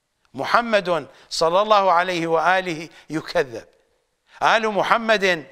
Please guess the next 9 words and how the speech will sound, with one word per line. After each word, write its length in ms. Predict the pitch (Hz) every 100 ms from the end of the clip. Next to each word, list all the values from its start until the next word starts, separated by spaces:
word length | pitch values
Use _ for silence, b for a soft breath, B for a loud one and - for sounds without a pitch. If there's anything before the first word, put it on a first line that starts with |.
| B
يكذبون، 840 | 151 165 170 143 147 139 143 101 - _ _ _ _ -
من 200 | 226 233
هو 140 | 208
الصدوق؟ 760 | 170 160 156 196 180 180 165 B B
من 240 | 143 208 196
هو 120 | 190
أبو 240 | 143 151
الصدوق؟ 600 | 120 127 123 135 - - _ _ _ _ _ _ _ _ _ _ _ _ _ _ _ _ _ _ _ _ _ _ _ _ _ _
لكن 560 | - 160 247 220 202